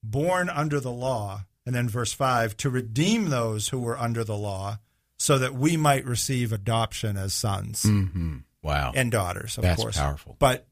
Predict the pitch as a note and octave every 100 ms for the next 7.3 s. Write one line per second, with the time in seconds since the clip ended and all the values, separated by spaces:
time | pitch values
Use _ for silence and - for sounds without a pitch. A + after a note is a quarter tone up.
0 | - C#3 - F3+ A3+ D#3+ C3+ C3+ A#3 -
1 | - - G2+ G#2+ F#2+ - - _ - D3+
2 | D3 D#3 D3+ D3 D3 F#3+ F#3 E3 G#3+ -
3 | G#2+ - - C3 F#3 - A2+ C3 C#3 C3
4 | C3+ - _ _ _ - C#3+ - _ _
5 | _ _ _ _ C#3+ C#3 B2+ D3+ C#3 C#3+
6 | C#3 C#3 D3 G#3 - A#3+ G#3+ G3+ G3 -
7 | D3+ F#2 F#2+